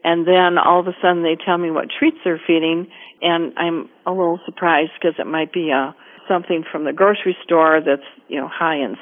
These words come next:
salts and high in preservatives because they don't connotate treat as food. But treat should be a food. So I like to do products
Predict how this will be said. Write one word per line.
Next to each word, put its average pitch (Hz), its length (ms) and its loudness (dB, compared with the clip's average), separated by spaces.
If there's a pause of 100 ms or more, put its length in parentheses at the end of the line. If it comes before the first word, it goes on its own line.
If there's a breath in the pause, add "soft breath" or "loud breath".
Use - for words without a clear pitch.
salts 196 340 6 (480 soft breath)
and 160 160 -4
high 160 200 0
in 147 180 -4
preservatives 170 720 2 (100)
because 160 320 0 (400 loud breath)
they 185 100 4
don't 196 220 4
connotate 202 720 2
treat - 320 -2
as 160 140 -2 (160)
food. 139 400 0 (320 loud breath)
But 190 140 0
treat - 340 0 (180)
should 185 240 -2
be 165 180 2
a 156 60 0
food. - 540 -2 (340 soft breath)
So 165 380 4
I 190 180 4
like 202 380 2
to 196 80 -4
do 180 160 -2
products 165 500 0